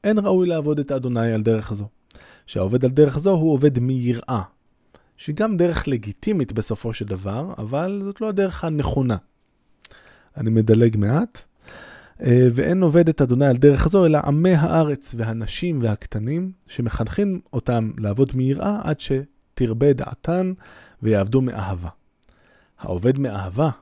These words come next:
עוסק בתורה ובמצוות, והולך בנתיבות החוכמה לא מפני דבר בעולם, לא מפני יראת הרעה ולא כדי לירש הטובה, אלא עושה האמת מפני שהוא אמת, וסוף הטובה לבוא בכלל.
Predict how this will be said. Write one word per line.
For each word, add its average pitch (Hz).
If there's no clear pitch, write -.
עוסק 170
בתורה 131
ובמצוות, 107
והולך 107
בנתיבות 117
החוכמה 156
לא 190
מפני 160
דבר 117
בעולם, 98
לא 165
מפני 156
יראת 131
הרעה 110
ולא 113
כדי 120
לירש 110
הטובה, 98
אלא 127
עושה 147
האמת 143
מפני 127
שהוא 113
אמת, 92
וסוף 147
הטובה 151
לבוא 123
בכלל. 107